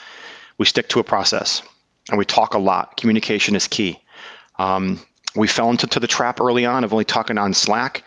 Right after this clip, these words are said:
I now turn Slack off. If you wanna talk to me, you have to call me, especially when you're a younger person starting off in your career. I'm not gonna coach, mentor, and train you through, through Slack. It's the power of voice, listening, eye contact, video,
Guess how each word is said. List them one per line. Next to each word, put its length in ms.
I 80
now 180
turn 220
Slack 300
off. 340
If 80
you 60
wanna 100
talk 260
to 60
me, 100
you 60
have 80
to 80
call 200
me, 220
especially 440
when 160
you're 420
a 60
younger 320
person 320
starting 320
off 220
in 60
your 100
career. 420
I'm 100
not 140
gonna 140
coach, 340
mentor, 340
and 80
train 220
you 80
through, 160
through 120
Slack. 440
It's 160
the 80
power 300
of 80
voice, 380
listening, 440
eye 200
contact, 580
video, 560